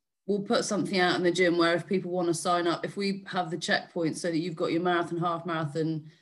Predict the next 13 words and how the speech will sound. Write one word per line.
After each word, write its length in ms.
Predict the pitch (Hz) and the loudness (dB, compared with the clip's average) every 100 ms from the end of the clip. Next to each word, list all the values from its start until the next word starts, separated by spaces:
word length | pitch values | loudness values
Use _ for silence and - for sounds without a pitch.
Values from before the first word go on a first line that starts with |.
| _ _ - | _ _ -12
ten 260 | 143 170 170 | -2 0 0
K, 200 | 165 165 | 0 0
and 100 | 165 | 0
maybe 260 | 170 165 | 0 0
then 180 | 165 165 | 0 0
just 200 | 165 156 | 0 -4
a 20 | |
five 340 | 160 175 175 175 | -8 -4 -4 -2
Ks, 300 | 190 185 180 | 0 0 0
you 100 | 170 | -6
come 200 | 180 165 | -6 -4
into 180 | 165 - | -4 -4
Bristol, 520 | 180 175 175 185 | -6 -6 -4 -4